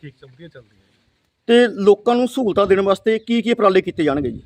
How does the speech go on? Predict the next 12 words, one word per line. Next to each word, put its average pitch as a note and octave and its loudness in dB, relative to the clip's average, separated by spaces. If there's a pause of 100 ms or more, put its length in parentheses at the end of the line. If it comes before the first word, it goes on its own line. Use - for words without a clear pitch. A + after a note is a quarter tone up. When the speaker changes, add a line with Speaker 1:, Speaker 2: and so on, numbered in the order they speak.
(640)
Speaker 1:
ਜੋ G#3+ -12
ਵੀ B3+ -10
ਹੋਇਆ A#3 -4
ਮੌਕੇ A3+ -10
ਮੁਤਾਬਕ, G#3 -10
ਜਿਸ F#3 -12 (220)
ਸੰਦ E3+ -16
ਦੀ F3 -20
ਲੋੜ E3 -16
ਹੈ F3+ -16
ਉਹ F3 -20
ਲ-, D3+ -20